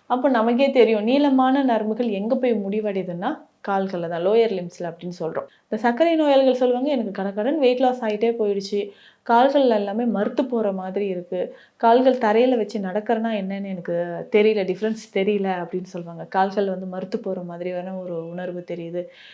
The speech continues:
So இது எல்லாமே சர்க்கரை நோய் அதிகமாக இரு-,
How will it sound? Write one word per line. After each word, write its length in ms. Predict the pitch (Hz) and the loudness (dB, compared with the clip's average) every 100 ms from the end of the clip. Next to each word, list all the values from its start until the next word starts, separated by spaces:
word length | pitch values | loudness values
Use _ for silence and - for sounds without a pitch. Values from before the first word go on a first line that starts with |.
| - _ | -20 _
So 140 | 269 | -4
இது 300 | 233 240 349 | 0 4 6
எல்லாமே 640 | 339 294 269 226 226 330 381 | 6 4 0 0 0 -2 -4
சர்க்கரை 500 | - 196 - 233 233 | -8 -8 -2 0 0
நோய் 340 | 220 208 262 | 0 -2 -4
அதிகமாக 680 | - 175 202 208 214 214 220 | -6 -8 -6 -4 -2 -4 -4
இரு-, 240 | 233 196 | -4 -6